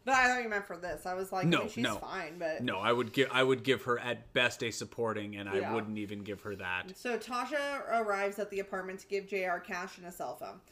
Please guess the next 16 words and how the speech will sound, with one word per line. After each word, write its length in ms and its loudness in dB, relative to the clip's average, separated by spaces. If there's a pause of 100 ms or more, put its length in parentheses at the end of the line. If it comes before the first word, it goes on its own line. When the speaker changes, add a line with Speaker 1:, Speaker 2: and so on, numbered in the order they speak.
(260)
Speaker 1:
Following 400 0
instructions 540 -4
given, 360 -2
J 180 0
R 160 0
visits 360 -6
Private 500 -4
Wilson. 640 -6 (1800)
Speaker 2:
Da, 220 -8 (160)
da, 100 -6 (180)
da, 60 -12 (180)
da. 100 -10 (4000)
Oh. 300 4 (1080)
<laughs> 580 -4
Damon 640 6 (480)
Harriman. 680 4